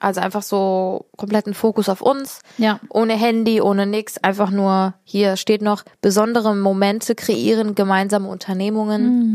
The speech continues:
Speaker 2: Mhm.
Speaker 1: Dann war bei mir als zweites auch, ähm, Hilfsbereitschaft, dann Lob und Anerkennung, dann Zärtlichkeit und dann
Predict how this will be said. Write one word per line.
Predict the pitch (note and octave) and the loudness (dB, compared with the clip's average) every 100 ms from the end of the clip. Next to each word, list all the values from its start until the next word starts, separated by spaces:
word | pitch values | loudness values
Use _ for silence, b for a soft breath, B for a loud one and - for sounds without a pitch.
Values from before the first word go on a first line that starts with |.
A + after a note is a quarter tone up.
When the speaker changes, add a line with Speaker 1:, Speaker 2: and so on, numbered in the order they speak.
| G#3+ | 0
Speaker 2:
Mhm. | G#3 G#3 B B B B - | -4 -6 B B B B -2
Speaker 1:
Dann | G3 G3 | 0 2
war | G3+ | 2
bei | G3+ | 2
mir | G3+ G#3 G3+ - | 0 0 0 0
als | F#3+ - - | -2 -4 -6
zweites | - G3 G3 G3+ - | 0 0 0 -2 -2
auch, | - G3+ G#3 - | 0 0 -2 -4
ähm, | G3+ G3 F#3+ | -2 0 -2
Hilfsbereitschaft, | F#3 A#3 B3 - B3+ C4+ C#4 D#4+ F4 - - b b b b _ | 0 -2 0 -2 0 0 0 0 0 -2 -14 b b b b _
dann | G3+ G3+ | 0 2
Lob | G3+ G3 | 0 0
und | F#3+ | 0
Anerkennung, | D3+ A3 A#3+ C4 B3 B3+ B3+ C4+ _ B B B B _ _ | 2 2 0 -2 0 -2 -4 -8 _ B B B B _ _
dann | - G3 F#3+ F#3 F#3 | 0 2 2 0 -2
Zärtlichkeit | - A#3+ B3 A3+ A3+ G#3+ G3+ F#3+ | 0 0 0 -2 0 0 0 -4
und | F3+ | -4
dann | F#3 F#3 F#3 | -2 -2 -6